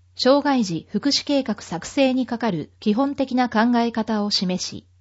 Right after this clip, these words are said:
各市町は第四期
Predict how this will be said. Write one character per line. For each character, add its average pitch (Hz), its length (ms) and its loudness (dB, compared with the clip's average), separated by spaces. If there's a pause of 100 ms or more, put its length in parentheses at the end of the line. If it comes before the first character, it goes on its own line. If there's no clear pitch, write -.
(480)
各 269 260 -4
市 - 140 -4
町 226 260 -2
は 147 200 -6 (440)
第 226 300 2
四 233 220 2
期 - 280 -10